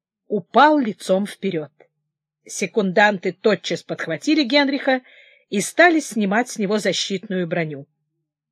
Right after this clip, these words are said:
Катрин, стоя, старалась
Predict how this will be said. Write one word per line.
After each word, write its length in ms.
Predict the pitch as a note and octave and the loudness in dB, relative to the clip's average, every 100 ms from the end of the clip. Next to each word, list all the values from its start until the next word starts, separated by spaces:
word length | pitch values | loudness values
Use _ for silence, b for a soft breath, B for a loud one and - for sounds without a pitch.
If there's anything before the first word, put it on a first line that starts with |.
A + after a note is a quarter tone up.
| _ _ _ _ _ _ _ _ _ _ _ - | _ _ _ _ _ _ _ _ _ _ _ 2
Катрин, 440 | G#3+ G#3+ E4+ F4 | 2 6 4 4
стоя, 480 | - - D#4 E4 D4+ | -2 -4 0 2 0
старалась 840 | - - A#3+ C#4+ C#4 C4 - - | 0 4 6 6 4 0 -6 -20